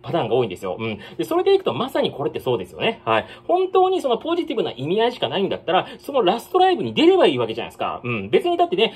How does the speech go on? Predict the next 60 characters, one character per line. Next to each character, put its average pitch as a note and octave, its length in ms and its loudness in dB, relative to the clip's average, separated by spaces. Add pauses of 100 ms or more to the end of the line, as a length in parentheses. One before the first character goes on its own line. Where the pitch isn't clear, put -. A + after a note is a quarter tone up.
(120)
え、 - 180 0
今 G4 260 6
日 - 60 -6
ね、 A#3+ 280 0
今 F4+ 120 8
日 C4 60 2
本 B3 200 0
当 B3 140 4
に A#3 80 4
辞 G#3+ 60 4
め A#3 100 6
る B3+ 80 -2
か A3+ 100 0
ら E3 80 2
と D3 100 0
い C3 60 -6
っ - 20 -14
て、 E3 160 4
ラ B2+ 120 -4
ス - 80 -12
ト C4+ 60 -2
ラ D4 100 4
イ C#4 40 4
ブ A3+ 60 -2
に - 80 -4
参 F3 160 -8
加 A3+ 100 0
す C4 100 -8
ん C#4+ 40 -4
じ G#3+ 80 2
ゃ - 20 4
ね G#3 80 0
え A3+ 40 4
よ D#3 100 4
っ - 40 -6
て - 60 -12
い A2 60 -8
う - 20 -12
フ - 80 -2
ァ A3 60 4
ン A3+ 40 0
の F#3 60 0
人 C3 80 -6
な A#2+ 60 -8
ん G#2+ 40 -8
て G2+ 60 -8
僕 - 120 2
は - 100 -4
い B2+ 80 -4
な B3 120 -2
い E4 60 -6
と E4 100 -4
思 D#4+ 140 -4
う - 60 -2
ん - 20 -8
で - 60 -8
す - 80 -12
よ。 - 180 -8
う A2 60 -8
ん。 G#2+ 140 -8